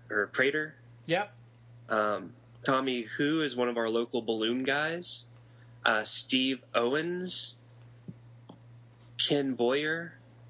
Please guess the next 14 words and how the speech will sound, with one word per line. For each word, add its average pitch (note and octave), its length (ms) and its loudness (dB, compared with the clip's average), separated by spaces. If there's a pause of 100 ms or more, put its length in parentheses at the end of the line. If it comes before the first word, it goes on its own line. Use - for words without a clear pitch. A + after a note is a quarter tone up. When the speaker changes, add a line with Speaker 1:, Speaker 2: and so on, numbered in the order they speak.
(240)
Speaker 1:
and A#2 560 2
Jaquel. C#3+ 760 0
And A#2+ 160 2
then, C3+ 120 2
of - 180 -4
course, C3+ 340 0
Maxwell B2 520 -2
Blade A#2+ 340 0
is A2+ 120 -2
performing A#2 520 -2
every A2+ 300 -2
night A2 220 0
as G2+ 140 -4
well. - 360 -2